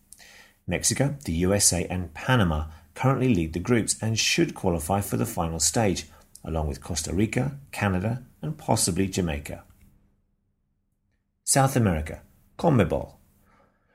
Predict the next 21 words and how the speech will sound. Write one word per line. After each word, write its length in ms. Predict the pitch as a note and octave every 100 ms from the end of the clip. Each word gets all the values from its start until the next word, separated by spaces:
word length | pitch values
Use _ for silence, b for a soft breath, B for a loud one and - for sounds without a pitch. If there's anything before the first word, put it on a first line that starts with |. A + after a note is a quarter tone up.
| _ -
With 260 | G#2+ -
Brazil 320 | G#2+ F2+ G2+ B2
already 300 | F2+ D#2+ D#2+
qualified 640 | D#2+ - F2 E2+ F#2+ F#2 E2+
as 100 | -
hosts, 560 | - A#2+ C3+ - -
the 180 | - G2
remaining 440 | F2 E2 E2+ E2+
nine 260 | E2 G2 A2+
countries 400 | - F2+ - G#2+
play 260 | - F2 -
a 80 |
league 320 | G2+ G#2+ B2 -
system, 460 | - D#2 - D#2 - - -
with 140 | E2
the 60 | E2+
top 340 | - G2 -
four 240 | - C3
sides 380 | C3 E2+ E2+ -
joining 360 | - E2 D#2+ D2+
Brazil, 500 | F2+ F2+ A2+ G#2+